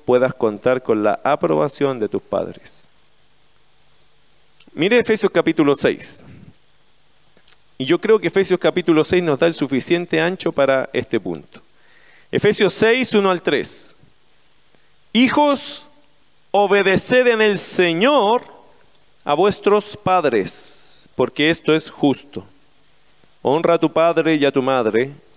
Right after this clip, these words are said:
que es el primer mandamiento con promesa, para que te vaya bien y seas de larga vida sobre la tierra". Querido hermano, los padres en la antigüedad estaban involucrados en este tipo de decisiones, ¿sabía usted?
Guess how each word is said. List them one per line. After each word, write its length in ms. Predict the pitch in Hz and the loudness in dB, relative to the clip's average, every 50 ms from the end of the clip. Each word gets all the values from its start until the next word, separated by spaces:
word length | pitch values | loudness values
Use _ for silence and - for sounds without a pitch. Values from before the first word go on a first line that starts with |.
| _ _ _ _ _ - _ | _ _ _ _ _ -18 _
que 200 | - 120 120 123 | -2 0 0 0
es 160 | 127 - - | 0 0 -2
el 180 | 127 120 113 110 | -4 -4 -4 -6
primer 600 | - - 123 117 113 110 113 131 180 214 214 202 | -6 -4 -4 -4 -2 -2 -2 0 0 0 -2 -2
mandamiento 680 | 185 165 139 135 127 123 117 117 110 107 107 - 113 | -2 -4 -2 0 0 -2 0 -2 -4 -6 -2 -2 -4
con 160 | 101 107 101 98 | -2 -2 -6 -8
promesa, 580 | - 101 95 92 90 87 - - 120 131 143 - _ _ _ _ _ _ _ _ _ _ _ | -8 -8 -8 -6 -6 -8 -8 -8 -8 -10 -10 -12 _ _ _ _ _ _ _ _ _ _ _
para 200 | - 123 120 123 | -2 0 0 0
que 120 | 117 127 120 | 0 -2 0
te 140 | - 117 | 0 2
vaya 260 | 117 120 120 120 113 107 | 2 2 2 2 2 2
bien 380 | 110 117 127 117 98 87 - - - _ _ _ _ _ _ _ _ _ _ | 0 0 -2 -4 -6 -8 -14 -20 -20 _ _ _ _ _ _ _ _ _ _
y 120 | - 151 - | -8 -6 -4
seas 340 | - 123 120 117 117 110 | 0 0 2 2 0 0
de 140 | - 104 104 | 0 0 0
larga 420 | 113 151 180 190 180 165 147 147 147 | 0 0 0 -2 -2 -2 -2 -2 -2
vida 440 | 139 156 143 113 104 110 120 131 - - _ _ _ _ _ _ _ _ _ _ _ _ _ - | -2 -2 -2 -2 -2 -2 -4 -6 -14 -20 _ _ _ _ _ _ _ _ _ _ _ _ _ -20
sobre 380 | - - 107 104 101 95 92 | -8 -4 -4 -2 -2 -2 -2
la 100 | 92 90 | -2 -2
tierra". 380 | 87 - 82 78 - - - - - - _ _ _ _ _ _ _ _ _ _ _ _ _ _ _ _ _ _ _ _ _ _ _ _ _ _ _ | -2 -4 -6 -8 -8 -10 -16 -20 -20 -20 _ _ _ _ _ _ _ _ _ _ _ _ _ _ _ _ _ _ _ _ _ _ _ _ _ _ _
Querido 300 | - - 131 143 160 175 | -4 -2 0 2 2 2
hermano, 500 | 175 165 165 180 185 185 185 185 175 - - - - _ _ _ _ _ _ _ | 2 2 2 0 0 2 0 0 -2 -4 -6 -14 -20 _ _ _ _ _ _ _
los 260 | - 135 139 - - | 0 0 0 -2 -4
padres 580 | - - 185 202 214 175 165 156 160 151 - - | -4 -2 0 0 2 2 2 2 2 0 0 0
en 120 | 147 135 131 | 0 0 0
la 60 | 131 | 0
antigüedad 500 | 127 113 - 135 123 123 123 123 139 156 | -2 -2 -2 0 2 2 4 4 4 2
estaban 340 | 151 - - 143 147 147 135 | 2 0 0 0 0 0 -2
involucrados 680 | 127 120 123 117 110 - - 131 147 151 156 147 - 135 | -2 0 0 0 0 0 0 2 2 2 0 0 -2 -2
en 100 | 123 127 | -4 -4
este 200 | 123 - 127 113 | -2 -2 -2 -2
tipo 280 | 127 127 123 127 123 | -2 -2 0 0 2
de 100 | 117 120 | 2 2
decisiones, 540 | 117 117 110 - 117 - - 196 180 127 101 | 2 0 -2 -4 -6 -6 -6 -4 -4 -4 -2
¿sabía 220 | - 107 110 117 | 0 0 0 0
usted? 240 | 117 113 - 143 165 | -2 0 0 -2 -2